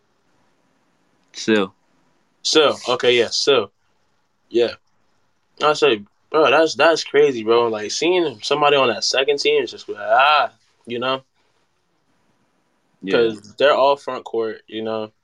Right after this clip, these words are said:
Speaker 2: Um, it's crazy to just put it, like, first team. I mean, we could do the first team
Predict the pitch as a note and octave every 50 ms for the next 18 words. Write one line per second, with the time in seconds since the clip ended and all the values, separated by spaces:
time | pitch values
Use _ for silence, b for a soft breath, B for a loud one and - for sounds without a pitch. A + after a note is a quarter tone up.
0 | _ - G#2+ A2 G#2+ G#2+ G#2 G#2 G#2 G2+ G#2 - _ _ _ _ _ _ _ _
1 | _ _ _ _ _ _ _ _ - A2+ B2 - - - B2+ B2+ A#2+ A2+ A2+ A2
2 | A2+ A2+ G#2+ - - _ A#2 A2 A2 G#2+ G#2 - _ _ _ - - - _ _
3 | _ - A2 G#2+ G#2 G2+ - - - - A#2 A2+ A2 - - - A#2+ A2+ A2+ A2+
4 | A2 A2 G#2+ G#2+ G#2+ G#2+ G#2 - _ _ _ _ _ _ _ _ _ _ _ _
5 | _ _ _ _ _ _ _ _ _ _ _ _ _ _ _ _ _ _ _ _
6 | _ _ _ _ _ _ _ _ - B2 C3 C3 C#3+ F3 F3 - - C3+ C3+ C#3
7 | C3 C3+ C3 C3 - - B2 B2+ B2 - - - B2+ B2+ B2+ B2+ B2+